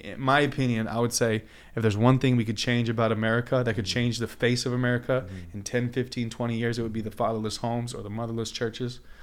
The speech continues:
Speaker 2: Mm-hmm.
Speaker 1: I think, I think if that is the solution to so much of our issues, we don't need to dive down deep into the problem anymore. Let's go to some of the prescriptions.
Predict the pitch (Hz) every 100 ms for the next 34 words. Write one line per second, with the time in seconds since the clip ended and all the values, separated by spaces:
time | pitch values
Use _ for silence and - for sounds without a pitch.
0 | - 98 95 98 120 127 113 - - -
1 | - 117 123 117 104 - - - - -
2 | 123 117 113 110 113 117 120 117 127 120
3 | 120 - 120 117 - 113 110 113 135 135
4 | - - - - - - - - - -
5 | 131 160 156 135 123 - 123 123 123 123
6 | 120 113 107 120 117 107 104 107 120 131
7 | 123 120 - 120 113 - - 110 - -
8 | -